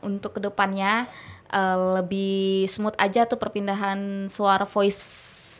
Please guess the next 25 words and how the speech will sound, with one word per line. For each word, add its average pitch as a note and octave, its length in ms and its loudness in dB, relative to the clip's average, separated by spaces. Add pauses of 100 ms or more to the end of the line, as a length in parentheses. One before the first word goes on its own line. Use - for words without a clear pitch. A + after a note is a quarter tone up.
(100)
di F#3+ 280 -4
antara F#3 400 -2
Harmony F#3 400 -4
O G#3+ 160 0
S G3 240 2
dengan, G3 480 -2 (400)
eh, F3 640 2 (240)
O F#3+ 100 6
S F#3+ 300 4
Windows-nya G3 640 2
gitu. F3+ 320 -4
Karena G3 240 0
agak F#3 240 2
ada F#3 80 0
perbedaan F#3 720 2 (380)
ketika F#3 680 0
dipakai F#3 400 -4
di F#3 80 -2
Harmony F#3+ 720 0
dan F#3+ 240 2
juga F#3 320 -2
dipakai F3+ 560 -4
di F3+ 80 -2
Windows, F#3 320 2
suaranya G3+ 480 0